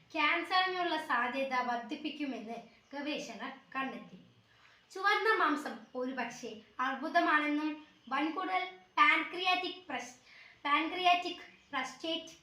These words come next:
ക്യാൻസറിനുള്ള സാധ്യത വർദ്ധിക്കുന്നു. ഇനി നമ്മൾ അറിഞ്ഞിരിക്കേണ്ടത് മദ്യപാനം കൊണ്ട് ഉണ്ടാകുന്ന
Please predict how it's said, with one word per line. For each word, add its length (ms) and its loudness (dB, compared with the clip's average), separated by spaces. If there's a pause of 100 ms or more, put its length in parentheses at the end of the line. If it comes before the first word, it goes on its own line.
(120)
ക്യാൻസറിനുള്ള 760 -2
സാധ്യത 360 -8 (200)
വർദ്ധിക്കുന്നു. 600 -10 (4000)
ഇനി 300 6
നമ്മൾ 300 2 (100)
അറിഞ്ഞിരിക്കേണ്ടത് 880 0 (140)
മദ്യപാനം 760 6
കൊണ്ട് 280 2 (520)
ഉണ്ടാകുന്ന 840 6